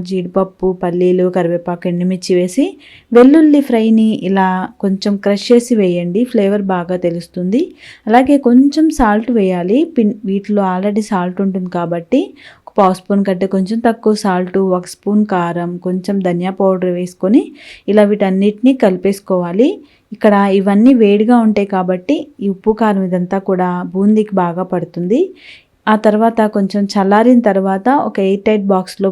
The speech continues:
పెట్టి స్టోర్ చేసుకుంటే నెల రోజుల పైన నిల్వ ఉంటాయండి. గాలి తగలకుండా ఉంటే అంతే క్రిస్పీగా చాలా బాగుంటాయి. So ఫ్రెండ్స్, హెల్దీగా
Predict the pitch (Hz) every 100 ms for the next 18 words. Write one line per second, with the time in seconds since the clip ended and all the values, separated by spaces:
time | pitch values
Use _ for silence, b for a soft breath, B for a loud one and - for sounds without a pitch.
0 | 185 175 - 311 349 - 202 190 196 196
1 | - 180 185 247 208 185 180 185 185 190
2 | 190 185 185 185 170 170 180 180 170 170
3 | 190 349 - B B - 247 294 294 262
4 | 254 254 240 233 220 208 208 208 - 196
5 | 196 202 196 185 - 180 180 180 190 175
6 | 175 175 180 180 180 185 226 381 B B
7 | B B - 220 202 208 214 247 262 -
8 | b b _ 226 220 226 254 214 214